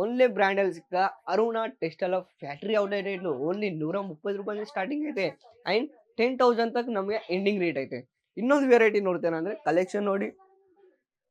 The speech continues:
So ವಿಡಿಯೋ ಅಲ್ಲಿ ನಾನು ಎಲ್ಲ ನಾನು ಶೋ ಮಾಡ್ಬಾರ್ದಿನಿ, ಈ ತರ ಒಂದು ಎರಡು ಸ್ಯಾಂಪಲ್ ನಾನು ತೋರಿಸ್ತೀನಿ. ಇನ್ನ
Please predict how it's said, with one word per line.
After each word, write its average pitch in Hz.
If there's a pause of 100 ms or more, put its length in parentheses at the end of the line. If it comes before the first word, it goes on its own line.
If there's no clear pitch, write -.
(400)
So 294 (200)
ವಿಡಿಯೋ 262
ಅಲ್ಲಿ 247
ನಾನು 226
ಎಲ್ಲ 190 (160)
ನಾನು 208
ಶೋ 196
ಮಾಡ್ಬಾರ್ದಿನಿ, 170
ಈ 208
ತರ 208
ಒಂದು 185
ಎರಡು 175
ಸ್ಯಾಂಪಲ್ 165
ನಾನು 170
ತೋರಿಸ್ತೀನಿ. 156
ಇನ್ನ 196